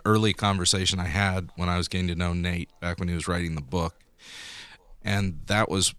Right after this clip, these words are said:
when he would articulate how much he was crying out to God for these things to change in his life, for these things to go away, and yet he's decades into habitual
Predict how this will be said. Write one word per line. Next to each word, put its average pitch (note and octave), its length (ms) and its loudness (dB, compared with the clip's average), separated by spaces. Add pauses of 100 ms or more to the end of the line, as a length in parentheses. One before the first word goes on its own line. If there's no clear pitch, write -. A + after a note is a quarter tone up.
(120)
when F#2+ 260 2
he F#2 200 0
would F#2+ 120 2
articulate F2 800 -2
how G2 240 0
much F#2 320 2
he G2 180 -2
was F2 360 0 (160)
crying G2 560 2
out F#2+ 340 -2
to F#2+ 100 -6
God E2+ 680 -2 (840)
for G2+ 220 0
these F#2 280 0
things G2+ 280 0
to - 80 -2
change A2+ 440 4
in G#2+ 40 2
his G#2+ 200 2
life, G2 280 2
for - 120 -8
these F#2 180 -4
things F#2 200 -2
to F2+ 80 -8
go F2+ 180 -2
away, F#2 640 0 (140)
and F#2+ 200 0
yet F#2+ 280 0
he's G2 260 -2
decades G#2 880 2
into G2 640 2
habitual F#2 880 0